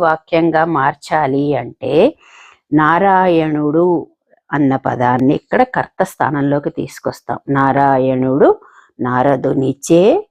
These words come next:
కీర్తింపబడెను. ఇక్కడ చూడండి, ఈ పదం ప్రథమా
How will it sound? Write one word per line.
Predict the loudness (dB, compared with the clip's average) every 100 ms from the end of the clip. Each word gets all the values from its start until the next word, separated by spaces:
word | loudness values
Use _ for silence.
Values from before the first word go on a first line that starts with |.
| -2
కీర్తింపబడెను. | -2 -2 -6 -6 -6 -10 -10 -10 -8 -6 -6 -8 -8
ఇక్కడ | -4 -4 -2
చూడండి, | 0 2 2 2 -2 -2 -20 -20 -4 4
ఈ | 4 4
పదం | 0 0 -2
ప్రథమా | -2 -2 0